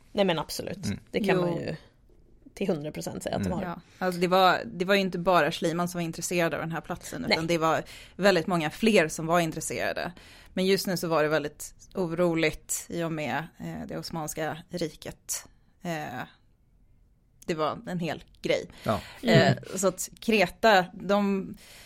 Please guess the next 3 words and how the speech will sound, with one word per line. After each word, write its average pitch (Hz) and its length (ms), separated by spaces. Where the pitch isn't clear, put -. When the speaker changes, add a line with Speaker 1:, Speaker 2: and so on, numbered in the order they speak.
Speaker 3:
var, 196 380
liksom, 185 320
oroliga 196 920